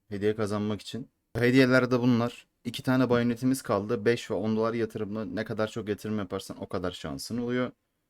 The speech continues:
Hani şöyle göstereyim. Resmin büyüdükçe şansın daha yüksek.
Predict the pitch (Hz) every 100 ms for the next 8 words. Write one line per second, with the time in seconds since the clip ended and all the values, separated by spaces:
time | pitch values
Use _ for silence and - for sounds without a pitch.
0 | _ _ - 95 95 90 - _ _ _
1 | - 113 113 98 - 117 107 110 123 120
2 | 117 113 - 123 117 113 123 107 110 110
3 | 95 - 117 _